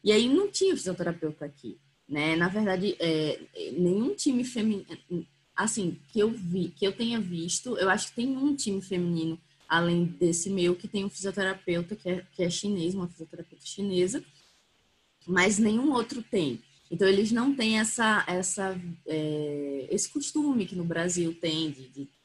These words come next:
o fisioterapeuta, trabalhar prevenção, trabalhar reabilitação. É, e aí a Rafa disse, "Não,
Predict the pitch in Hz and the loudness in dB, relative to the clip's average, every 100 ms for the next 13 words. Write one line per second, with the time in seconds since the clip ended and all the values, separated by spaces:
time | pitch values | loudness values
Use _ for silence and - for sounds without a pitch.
0 | 143 151 151 - 156 160 160 160 160 151 | -12 -10 -10 -12 -8 -6 -4 -4 -4 -10
1 | 143 147 - 147 156 160 - 156 147 147 | -8 -6 -6 -10 -10 -8 -6 -6 -8 -8
2 | 147 151 156 151 151 - 165 - 151 147 | -4 -4 -4 -6 -8 -8 -8 -6 -6 -8
3 | _ _ _ _ _ 160 156 151 151 - | _ _ _ _ _ 0 0 0 -2 2
4 | 196 196 202 247 254 - 220 226 226 226 | 4 6 4 2 -2 2 2 2 0 0
5 | 254 185 175 214 - 240 208 208 151 113 | -6 -4 -6 -4 -4 -4 -2 -2 -2 -4